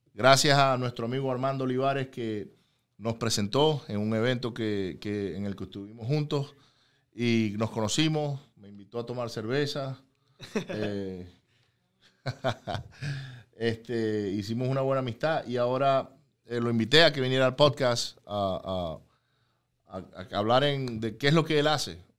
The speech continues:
Pero antes de, de saber qué es lo que tú haces, Joel, eh, número uno, te quiero dar las gracias por haber venido hasta acá y haber traído a tu familia, a tu hermano y a tu esposa. Eh, estamos muy orgullosos de que,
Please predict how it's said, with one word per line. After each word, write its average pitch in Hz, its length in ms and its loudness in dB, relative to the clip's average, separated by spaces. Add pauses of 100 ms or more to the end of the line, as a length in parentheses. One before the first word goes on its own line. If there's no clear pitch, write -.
Pero 131 400 -2
antes 127 560 -4
de, 127 80 -16
de 123 80 -4
saber 143 340 0
qué 190 80 0
es 185 60 4
lo 185 80 2
que 170 80 -2
tú 170 160 -2
haces, 147 240 0
Joel, 127 360 -4 (720)
eh, 120 200 -2
número 131 260 2
uno, 160 160 4
te 151 100 -2
quiero 143 140 0
dar 147 100 4
las 143 120 2
gracias 139 280 0
por 123 180 -4
haber 123 200 0
venido 131 260 0
hasta 123 160 -4
acá 143 320 2
y 113 140 -2
haber 104 220 -4
traído 113 240 -2
a - 40 -2
tu 110 100 -8
familia, 135 480 -2
a 120 40 -8
tu - 80 -8
hermano 120 340 -2
y 120 60 -4
a 110 60 -4
tu 110 100 -8
esposa. 120 460 -6 (1040)
Eh, 98 480 -2
estamos 117 440 -2
muy 117 480 -2
orgullosos 110 680 -4
de 104 100 -6
que, 98 280 -8